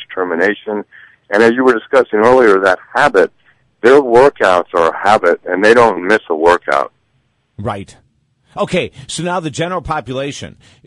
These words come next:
Speaker 2: uh, seventy-five, eighty-five, probably even closer to ninety percent of the U S population does not work out on a regular basis, correct?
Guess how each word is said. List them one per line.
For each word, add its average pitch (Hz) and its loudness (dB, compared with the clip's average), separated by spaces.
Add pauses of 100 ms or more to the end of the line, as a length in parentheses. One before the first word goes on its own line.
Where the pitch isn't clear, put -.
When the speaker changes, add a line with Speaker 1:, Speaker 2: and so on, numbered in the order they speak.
Speaker 2:
uh, 107 -12
seventy-five, 151 -8
eighty-five, 135 -8
probably 190 -6
even 139 -10
closer 131 -10
to 110 -14
ninety 131 -12
percent 123 -10
of 110 -8
the 104 -12
U 113 -8
S 110 -10
population 110 -8
does 101 -12
not 110 -10
work 127 -10
out 107 -8
on 101 -10
a 101 -10
regular 98 -10
basis, 87 -12
correct? 104 -10